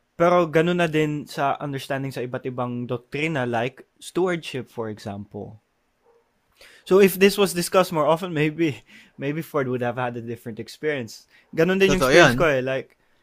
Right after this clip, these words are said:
Speaker 1: kay, like, growing up, I, we, I didn't involve myself, <clears throat> eh, in, in any, any,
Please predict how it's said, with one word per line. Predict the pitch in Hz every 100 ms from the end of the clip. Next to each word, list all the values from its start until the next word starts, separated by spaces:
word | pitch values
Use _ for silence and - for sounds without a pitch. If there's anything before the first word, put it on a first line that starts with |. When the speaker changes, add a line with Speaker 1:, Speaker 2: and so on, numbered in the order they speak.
| _
Speaker 1:
kay, | - 151 147 -
like, | 139 143 143 - _ _ _ _ _ _ _ _ 151 - - _ _ 127 131
growing | 151 165 170
up, | 151
I, | 143
we, | 131 139 139
I | 143
didn't | 139 143 131
involve | 131 127 127 120
myself, | 113 - 107 104
<clears throat> | - 123 117 _ _ _ _ _ _
eh, | 131 123
in, | 123 127
in | 127
any, | 123 127 127 - _
any, | 131 131